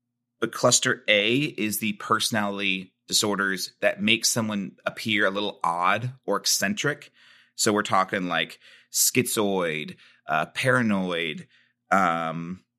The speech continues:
schizotopal. Uh, then there's cluster B, which is, like, the more antisocial. Um, they might seem more dramatic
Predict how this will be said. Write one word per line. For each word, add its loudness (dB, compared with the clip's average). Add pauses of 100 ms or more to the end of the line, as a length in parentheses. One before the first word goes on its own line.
(320)
schizotopal. -2 (680)
Uh, 4
then 2
there's 0
cluster -4
B, 0 (380)
which 0
is, -2
like, 2 (440)
the 2
more 0
antisocial. -2 (600)
Um, 2 (340)
they 6
might 4
seem 2
more 2
dramatic -2